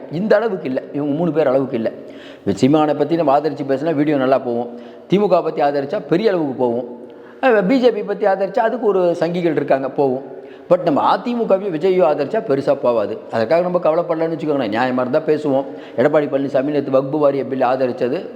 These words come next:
அஹ், எதிர்த்தது சரின்னு சொன்னோம். இன்னும் நல்லா கடுமையா பேசியிருக்கணும்னு நம்ம சொல்றோம். அதே மாதிரி விஜய் அவர்கள் இன்னும் பெருசு அளவுக்கு கிரவுண்ட்ல இறங்கணும்னு சொல்றோம். இப்பவும் சொல்றோம். தாவாக்காவில், அஹ், நம்ம இவர் போனது, நம்ம வியூக வகுப்பாளர் போனது நல்ல விஷயம்தான்.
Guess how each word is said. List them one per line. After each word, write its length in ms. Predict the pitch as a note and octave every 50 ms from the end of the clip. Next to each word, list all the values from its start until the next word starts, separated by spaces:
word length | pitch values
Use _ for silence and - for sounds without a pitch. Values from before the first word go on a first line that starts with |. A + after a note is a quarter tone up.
| -
அஹ், 240 | B2+ B2+ C3+ C3 B2
எதிர்த்தது 580 | B2 C3 D3+ F3+ F3 - D3+ C#3 G3+ - - -
சரின்னு 320 | - D#3+ E3+ F#3 F#3 - -
சொன்னோம். 220 | C3 B2+ B2+ B2 B2 - - - - - - - - - -
இன்னும் 180 | - D#3+ G#3 A3+
நல்லா 200 | G#3 F#3 E3+ F#3
கடுமையா 400 | F3+ F3+ C#3+ - D#3 D#3+ F3 E3
பேசியிருக்கணும்னு 460 | D#3+ D#3+ D#3+ D#3 - D#3 C#3+ C#3+ D#3 G#3+
நம்ம 200 | G#3 D#3 C3 C3+
சொல்றோம். 380 | C3 - B2+ A#2+ A#2+ A#2+ B2+ - - -
அதே 160 | - C3+ C#3+ E3+
மாதிரி 200 | F3+ F3 E3 D3+
விஜய் 260 | D3 D3+ D#3+ F#3+ F#3
அவர்கள் 360 | E3+ D#3 D3+ D3+ D#3+ C#3+ -
இன்னும் 260 | D3+ F3 G3 G#3 F3+ -
பெருசு 280 | D3+ D3+ D3 C3+ D3
அளவுக்கு 460 | D#3 C#3+ D3 D#3 F3 F3 F#3 C3+ C3
கிரவுண்ட்ல 240 | C#3 D#3 F3 F3+ E3
இறங்கணும்னு 520 | A#2+ A2+ A#2 C3+ D3+ D3+ D3 C#3+ E3+ F3 D#3+ -
சொல்றோம். 280 | B2 A#2 A2+ A2+ B2 - - - - - - - - - - - - - - - - - - - - - -
இப்பவும் 440 | - B2 - - - A3+ B3+ B3 F3
சொல்றோம். 240 | F3+ D3+ A#2+ G#2+ F#2 - - - - - - - - - - - -
தாவாக்காவில், 800 | - G#2+ C3 D3+ E3 E3 E3 - - D#3 D3 C#3+ D3+ E3+ F3 E3
அஹ், 420 | D#3 D3 C#3 C3+ C3 B2+ A#2+ A#2+ A2+
நம்ம 220 | A#2 A#2 A2 A2+
இவர் 260 | B2 C#3+ F3 E3+ C#3
போனது, 560 | - D3+ D3 C#3+ C3+ C3+ E3+ G3+ F#3 D3+ B2 G#2+
நம்ம 200 | - - G#2 G#2+
வியூக 260 | A#2 C3+ D#3+ D#3+ D#3
வகுப்பாளர் 500 | C#3+ C3 C3 B2+ - C3 B2+ B2 A#2 A#2+
போனது 240 | - C#3 D#3 G3 G#3
நல்ல 200 | E3+ E3 F#3+ G#3+
விஷயம்தான். 520 | F#3+ D#3+ - C#3 B2+ A#2 - - - -